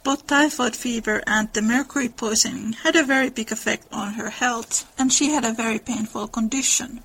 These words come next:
Mercury poisoning can also affect the mental health and create severe mood changes. There's also speculation that Louisa had a bipolar disorder, which would actually explain many of her contradicting public statements. But they were also connected to this idea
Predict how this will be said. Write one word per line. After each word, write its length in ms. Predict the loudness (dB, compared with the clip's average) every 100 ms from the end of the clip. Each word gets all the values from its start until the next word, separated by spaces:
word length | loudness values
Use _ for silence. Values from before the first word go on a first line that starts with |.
| -2
Mercury 400 | 0 2 0 -2
poisoning 640 | 0 0 2 2 0 0
can 180 | -2 -2
also 560 | 0 0 0 -2 -6 -8
affect 420 | -8 -6 -8 -6
the 80 | -2
mental 420 | 0 0 -2 -4
health 460 | -10 -10 -12 -14 -16 -16 -20 -20 -12 0
and 200 | 2 2 -4
create 420 | -8 -4 -2 -2
severe 440 | -2 -4 -4 -4 0
mood 340 | 4 4 4
changes. 800 | 0 -2 -6 -6 -6 -4 -4 -4 -8 -18 -20 -16 -6
There's 240 | -4 -4
also 320 | -4 -2 0
speculation 720 | 0 0 -2 -2 0 0 0 -2
that 180 | -4
Louisa 300 | -6 -2 0
had 400 | 0 -2 -4 -8 -18 -12
a 60 | -6
bipolar 600 | -2 -2 0 0 0 -2
disorder, 640 | -4 -4 -6 -12 -12 -10 -4
which 220 | -2 -2
would 120 | -2
actually 440 | -6 -8 -6 -4 -4
explain 560 | -4 -4 -2 0 2
many 260 | 2 2 2
of 140 | 0
her 160 | -4 -8
contradicting 720 | -2 -2 0 -4 -4 -2 -2
public 380 | 2 0 0 -8
statements. 720 | -8 -8 -10 -12 -4 -4 -2 0
But 260 | 0 0
they 140 | -4 0
were 160 | 2
also 300 | 2 2 0
connected 500 | 0 0 0 -2 -10
to 100 | -10 -8
this 220 | -6 -4
idea 460 | -6 -4 -2 -4